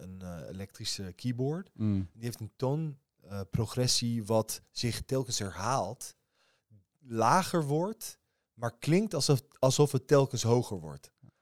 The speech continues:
Speaker 1: Het is bizar. En nu zeg ik het tegen jullie en jullie hebben geen enkel idee waar ik het over heb.
Speaker 2: Ik wel.
Speaker 1: Jij wel?
Speaker 2: Ik wel,
Speaker 1: In
Speaker 2: ja.
Speaker 1: zijn films heeft hij een of ander toon die is heel onheilspellend.
Speaker 2: Ja.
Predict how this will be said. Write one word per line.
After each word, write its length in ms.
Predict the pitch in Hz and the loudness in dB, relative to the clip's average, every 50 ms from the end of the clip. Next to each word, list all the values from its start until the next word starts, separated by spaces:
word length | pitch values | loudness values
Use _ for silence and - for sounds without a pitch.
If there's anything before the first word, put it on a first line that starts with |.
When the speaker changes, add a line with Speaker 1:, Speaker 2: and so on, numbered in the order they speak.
| _ _ | _ _
Speaker 1:
Het 180 | 117 120 113 | -8 0 4
is 140 | 156 143 120 | 4 4 6
bizar. 520 | 110 139 139 117 139 147 117 90 80 - _ _ _ _ _ _ _ _ _ - | 4 4 6 8 10 10 8 8 2 -6 _ _ _ _ _ _ _ _ _ -2
En 240 | 120 127 131 123 90 131 127 | 0 0 0 0 0 2 6
nu 180 | 135 156 170 156 | 6 8 8 8
zeg 200 | 131 156 190 196 | 10 10 8 8
ik 80 | 160 | 8
het 120 | 131 123 - | 4 2 4
tegen 260 | 127 117 110 98 104 | 4 4 4 4 4
jullie 300 | 104 104 104 110 117 117 | 2 2 2 2 2 0
en 140 | 120 117 113 | 0 0 0
jullie 140 | 113 117 113 | 4 6 6
hebben 160 | 110 107 107 | 6 6 4
geen 180 | 98 113 117 113 | 4 2 2 2
enkel 380 | 95 92 110 123 120 - 110 | 2 4 4 4 4 4 4
idee 340 | 101 110 107 113 110 110 107 | 2 4 6 6 6 6 6
waar 180 | 101 110 113 117 | 8 8 6 6
ik 80 | 113 | 6
het 120 | - - 107 | 2 -2 0
over 240 | 98 95 90 92 90 | 0 0 0 0 -2
heb. 160 | 87 104 - | -2 -2 -2
Speaker 2:
Ik 140 | 131 123 - | -2 -2 0
wel. 260 | 135 117 110 - - _ _ _ | 0 -2 -2 -4 -8 _ _ _
Speaker 1:
Jij 240 | _ 101 120 127 139 | _ 6 8 10 10
wel? 240 | 135 135 143 175 202 | 12 10 10 10 8
Speaker 2:
Ik 140 | 117 113 - | 4 0 0
wel, 220 | 120 104 92 92 _ | -2 -2 -2 -4 _
Speaker 1:
In 100 | - - | 2 4
Speaker 2:
ja. 80 | 143 156 | 4 4
Speaker 1:
zijn 240 | - - 147 143 131 | 6 6 4 4 4
films 360 | - - 147 160 190 185 - | 2 0 0 0 2 0 0
heeft 240 | 143 135 135 135 - | 2 2 2 2 -2
hij 140 | 135 - - | -4 0 2
een 140 | 143 160 | 2 4
of 100 | 156 127 | 4 4
ander 200 | 139 139 127 110 - _ _ | 4 4 2 0 -2 _ _
toon 320 | - 196 180 160 143 131 120 | 4 6 6 8 6 4 2
die 100 | 117 123 | 0 -2
is 80 | - | 2
heel 260 | - 135 151 175 175 | 2 4 4 4 2
onheilspellend. 1040 | - - 156 160 160 151 143 139 135 120 - - - - 165 151 123 98 87 82 98 95 | 0 -4 -4 -2 2 4 6 6 6 4 2 0 6 10 12 12 12 10 6 0 -4 -8
Speaker 2:
Ja. 160 | - - | -8 -10